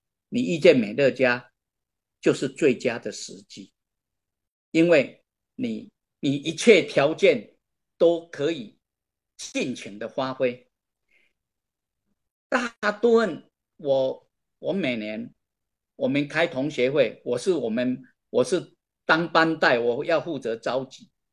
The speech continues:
有时候要联络的一些同学，但是大家都将近七十岁了，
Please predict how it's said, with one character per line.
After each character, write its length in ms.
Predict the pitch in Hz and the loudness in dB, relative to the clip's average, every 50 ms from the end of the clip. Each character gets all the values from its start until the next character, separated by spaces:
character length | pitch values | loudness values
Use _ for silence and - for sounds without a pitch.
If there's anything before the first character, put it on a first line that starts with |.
| _ _ _ _ _ | _ _ _ _ _
有 180 | - 139 135 | -2 -2 0
时 80 | 131 170 | 4 8
候 100 | 180 190 | 10 10
要 140 | 185 180 170 | 10 10 8
联 260 | 151 143 139 139 160 | 6 2 0 -2 -2
络 160 | 170 160 143 131 | -2 -4 -4 -4
的 140 | - - | -8 -14
一 60 | 151 143 | -16 -12
些 180 | - 143 131 | -10 -10 -10
同 300 | 135 - - 101 113 123 | -10 -12 -14 -14 -14 -14
学， 200 | - - - - _ _ _ _ _ _ _ _ _ _ _ _ _ _ _ _ | -14 -18 -20 -20 _ _ _ _ _ _ _ _ _ _ _ _ _ _ _ _
但 180 | - 202 196 | -4 -2 -2
是 400 | 190 202 196 160 139 - - _ _ _ _ | -2 -2 -2 -4 -4 -6 -10 _ _ _ _
大 140 | - 208 190 | -2 -2 2
家 180 | 175 190 185 185 | 4 4 2 2
都 180 | 185 180 180 | 2 -2 -4
将 280 | 180 - 190 175 175 165 | -2 -2 -4 -4 -4 -6
近 220 | 151 180 160 147 | -8 -10 -10 -10
七 220 | 139 - - 156 156 | -12 -14 -14 -14 -14
十 180 | 147 127 120 | -14 -16 -16
岁 300 | 117 - - 147 120 110 | -12 -6 -4 -4 -4 -4
了， 160 | 104 - - | -6 -12 -20